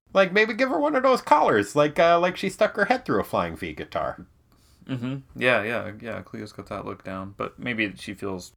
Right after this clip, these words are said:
Speaker 2: proprietary about it.
Speaker 1: Yeah. Honestly, I wish that Val was fighting crime in her courtroom clothes, 'cause those shits are rad.
Speaker 2: Yes, that is a very seventies-y, seven, seventies outfit.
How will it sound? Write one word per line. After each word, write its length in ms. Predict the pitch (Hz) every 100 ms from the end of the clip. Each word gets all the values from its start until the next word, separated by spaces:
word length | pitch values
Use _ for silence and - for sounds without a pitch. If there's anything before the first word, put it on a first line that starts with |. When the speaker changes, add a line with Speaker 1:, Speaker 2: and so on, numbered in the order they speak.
| _
Speaker 2:
proprietary 640 | - 107 95 95 95 104 104
about 280 | 98 104
it. 100 | 110 - _ - _ _
Speaker 1:
Yeah. 300 | 123 120 104 - - - - -
Honestly, 720 | 135 269 220 - 95 85 104 _ _ _ -
I 140 | 127
wish 260 | 202 180 -
that 160 | 113
Val 240 | 98 120 123
was 160 | 104
fighting 340 | - 123 117 95
crime 300 | 120 123 117
in 100 | 110
her 140 | 98
courtroom 540 | - - 196 - 80 71
clothes, 380 | - 80 78 -
'cause 200 | 101 87
those 320 | 95 208 -
shits 460 | - 101 - -
are 220 | 131 135 143
rad. 560 | 117 240 - 87 - - -
Speaker 2:
Yes, 320 | 123 117 -
that 220 | 113 131
is 160 | 175 123
a 140 | 117
very 300 | 104 139 131
seventies-y, 760 | 110 110 104 101 101 95 95 95 _ - _
seven, 340 | - 107 107 -
seventies 520 | 107 113 117 120 120
outfit. 400 | 98 - 92